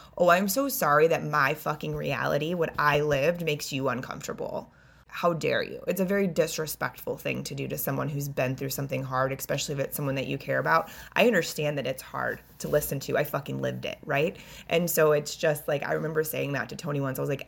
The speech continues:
"Every time you say that, you're literally taking something away from the experience that I had, as if I needed to, like, be shamed for it, or I need to not talk about it because it makes someone else uncomfortable."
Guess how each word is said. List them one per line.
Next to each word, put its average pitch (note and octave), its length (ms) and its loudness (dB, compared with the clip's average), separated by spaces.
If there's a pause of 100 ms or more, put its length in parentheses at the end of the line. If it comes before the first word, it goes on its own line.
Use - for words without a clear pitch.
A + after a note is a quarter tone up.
"Every D#3 280 4
time E3 200 -6
you D3 140 -4
say C3 280 -2
that, F3 420 0 (200)
you're E3 220 4
literally D3+ 580 4 (220)
taking F3+ 300 0
something D3+ 340 0
away C#3 280 2
from C3+ 560 -2 (420)
the C#3+ 280 -2
experience C#3+ 520 -2
that - 120 -4
I B2+ 140 0
had, - 440 -2
as D3+ 140 2
if C#3+ 140 0
I D3 160 2
needed D3 240 -2
to, D3+ 80 -6
like, - 260 -4
be C#3+ 100 -8
shamed C3 360 -4
for B2+ 260 -2
it, - 80 -4
or C3+ 80 -2
I C3 100 -2
need C3 180 -4
to C3+ 120 -6
not C3+ 260 -4
talk C3+ 220 -8
about C3 160 0
it B2+ 60 0
because C#3 200 -6
it C#3+ 100 -6
makes C3+ 240 -2
someone C#3 240 -2
else C3+ 180 -4
uncomfortable." C#3 540 -4